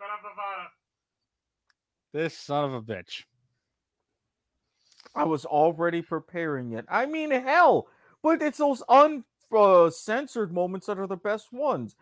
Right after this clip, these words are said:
Speaker 2: It,
Speaker 3: Like,
Speaker 2: it,
Speaker 3: if you,
Speaker 2: it
Speaker 3: <clears throat> if
Speaker 2: Oh,
Speaker 3: you were
Speaker 2: no,
Speaker 3: to go
Speaker 2: there's,
Speaker 3: back and
Speaker 2: there's been a couple. There's been a couple that have just happened, and they, uh, went through on air, and yes,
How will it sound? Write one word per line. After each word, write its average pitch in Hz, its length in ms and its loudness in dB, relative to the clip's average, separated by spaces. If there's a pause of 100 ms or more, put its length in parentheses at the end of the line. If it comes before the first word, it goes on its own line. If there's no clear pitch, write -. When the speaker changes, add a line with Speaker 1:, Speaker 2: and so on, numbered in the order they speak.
(100)
Speaker 2:
It, 233 160 4
Speaker 3:
Like, 214 140 6
Speaker 2:
it, 240 60 2
Speaker 3:
if 196 180 0
you, 320 300 2 (600)
Speaker 2:
it 233 240 0
Speaker 3:
<clears throat> - 60 -20
if 190 100 4
Speaker 2:
Oh, 269 140 12
Speaker 3:
you 269 60 8
were 285 60 8
Speaker 2:
no, 262 80 12
Speaker 3:
to 214 40 10
go - 0 -
Speaker 2:
there's, 294 360 10
Speaker 3:
back 220 80 -4
and 285 100 2
Speaker 2:
there's 269 260 8
been 226 260 6
a 180 60 4
couple. 147 600 2 (220)
There's 214 280 2
been 226 240 4
a 190 80 4
couple 202 400 0
that 156 140 0
have 131 120 -2
just 127 260 -10
happened, 135 920 2
and 139 260 -2
they, 139 280 -4 (280)
uh, 143 200 -2
went 143 280 -2
through 156 260 -2
on 131 200 2
air, 143 320 0
and 127 160 -6
yes, 135 400 -4